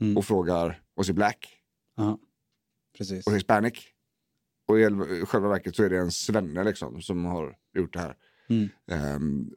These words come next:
Speaker 2: och, och det här gillade ju inte vare sig polisen eller, eller myndigheter att höra.
Speaker 1: Nej, såklart.
Speaker 2: För då följer ju den bilden.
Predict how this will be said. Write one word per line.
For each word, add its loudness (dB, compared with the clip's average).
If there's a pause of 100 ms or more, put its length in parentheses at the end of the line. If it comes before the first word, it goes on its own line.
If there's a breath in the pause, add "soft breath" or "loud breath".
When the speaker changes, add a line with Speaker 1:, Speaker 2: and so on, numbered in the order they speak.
Speaker 2:
och, 0
och 2
det 6
här 2
gillade 4
ju 8
inte 2
vare 2
sig 2
polisen 4
eller, 2 (280)
eller 4
myndigheter 4
att 4
höra. 2
Speaker 1:
Nej, 2
såklart. 2
Speaker 2:
För 0
då 4
följer 2
ju 6
den 4
bilden. 2